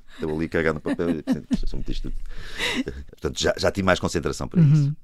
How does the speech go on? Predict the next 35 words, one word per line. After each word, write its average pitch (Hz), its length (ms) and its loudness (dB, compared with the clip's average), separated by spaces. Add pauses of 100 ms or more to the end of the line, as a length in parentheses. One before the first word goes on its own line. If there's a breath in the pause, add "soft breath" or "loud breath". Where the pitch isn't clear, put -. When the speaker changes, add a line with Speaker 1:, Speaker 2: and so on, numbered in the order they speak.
(100)
Speaker 1:
Quando - 200 -20
tinha - 180 -20
vinte - 180 -10
anos 52 200 -8
ou 58 80 -6
assim, 60 160 -10
lia 62 280 0
muito 64 260 -4
mais 67 240 4
e 60 40 0
de 58 60 0
forma 53 240 0
muito 55 180 -4
mais 55 140 -2
consequente - 520 2
do 64 80 2
que 62 120 0
hoje. 60 240 0
Mas 110 180 -4 (220)
e - 80 0
as 65 80 2
novas 78 180 4
gerações, 82 500 0
não 80 160 -2
sei - 140 -6
como 82 120 -2
é - 20 -2
que - 100 -10
vai 82 120 -4
ser, 78 220 -4 (100)
porque - 160 -12
eles - 80 -8
não 69 140 -4
leem 67 200 -8 (100)
muito. 80 160 -6